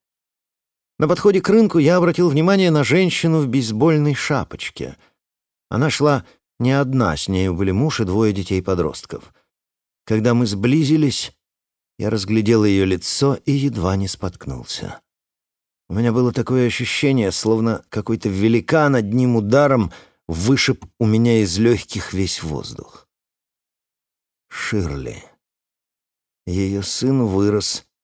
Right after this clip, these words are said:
и смотрелся не юношей, а молодым человеком, широкоплечим, мускулистым, подтянутым. Дочь отпустила длинные волосы и стала настоящей красавицей, стройной и длинноногой,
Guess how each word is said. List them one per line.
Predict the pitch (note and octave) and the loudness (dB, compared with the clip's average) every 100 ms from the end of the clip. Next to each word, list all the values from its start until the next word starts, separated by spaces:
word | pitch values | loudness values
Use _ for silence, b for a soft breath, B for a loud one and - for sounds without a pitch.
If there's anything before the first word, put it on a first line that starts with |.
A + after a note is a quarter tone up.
| _ _ _ _ - | _ _ _ _ -10
и | |
смотрелся | - G2+ F#2 A2 A#2+ A2+ - A2+ G#2 | -4 -2 -2 2 2 2 0 0 0
не | G2 G#2 | 0 0
юношей, | D#2+ G#2+ A2 F#2 F#2+ | -2 -2 -2 -2 -2
а | F#2 | 0
молодым | E2 D#2 C#2 F#2 | 0 -2 -2 -4
человеком, | F2 F2 F#2 D2 D2 - F2 D2+ - b b _ | -6 -4 -2 -2 -4 -4 -6 -6 -10 b b _
широкоплечим, | - F2+ E2 D#2 D2+ F2 G2+ - F2 | -8 -6 -4 -8 -4 -4 -4 -6 -6
мускулистым, | E2 D#2 - D#2 D2+ - - D#2+ | -6 -8 -6 -6 -4 -6 -6 -8
подтянутым. | - C#2 - D2 F2 E2+ C#2+ C#2+ - _ _ _ _ _ _ _ _ | -8 -14 -10 -6 -6 -8 -12 -14 -16 _ _ _ _ _ _ _ _
Дочь | C#2 D#2 A2 A2+ | -8 -2 -2 -4
отпустила | G2+ F#2 - - G2+ F#2+ | -8 -8 -8 -4 -2 0
длинные | E2+ G2 G2 F#2 E2+ | 0 -2 -2 -2 -2
волосы | F#2 G#2 G2 - D2 | -2 -2 -2 -4 -8
и | |
стала | - E2 E2+ E2 - _ _ _ _ | -8 -6 -6 -6 -10 _ _ _ _
настоящей | - - - - - - | -12 -8 -8 -8 -8 -10
красавицей, | - D#2 - - - - - - | -8 -8 -6 -4 -6 -8 -10 -10
стройной | - - - F2 G2+ F#2+ D2+ | -12 -10 -4 -4 -2 -2 -2
и | |
длинноногой, | D2 C#2+ C2 C2 D2 F#2+ D#2 | -4 -4 -6 -6 -6 -6 -8